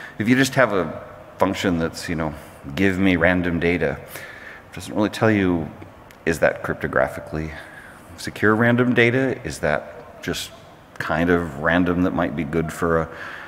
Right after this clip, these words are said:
a, a back-off timer? W-, what's it good for? So this is the kind of thing we discuss in the, the security subcommittee. Um, in this case, I was actually somebody on the team that worked on the issue.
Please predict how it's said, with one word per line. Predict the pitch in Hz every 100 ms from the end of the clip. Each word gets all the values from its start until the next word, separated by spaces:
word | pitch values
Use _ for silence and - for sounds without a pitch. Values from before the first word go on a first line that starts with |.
| -
a, | 85 71 - - -
a | 76
back-off | - 76 80 101 104 -
timer? | 123 113 113 110 107 92 87 - -
W-, | - 92
what's | 104 110
it | 107 82
good | 98 90
for? | - 78 78 - - - - - - - - -
So | - - 127 113 95 - - - - - - -
this | 135 131
is | 143
the | 143
kind | 135 131
of | 127
thing | 123
we | 113
discuss | 98 - 147 - 104
in | 92
the, | 85 82 76
the | 87
security | - 95 107 92
subcommittee. | - 104 87 - 82 78 80 92 90 - - -
Um, | 76 78 82
in | 87
this | 95 110
case, | - 98 90 - - - - - -
I | 80
was | 85
actually | 78 - -
somebody | 87 85 -
on | 80 80
the |
team | - - 92 85
that | 80
worked | 85 -
on | 80
the | 76 82
issue. | 104 87 78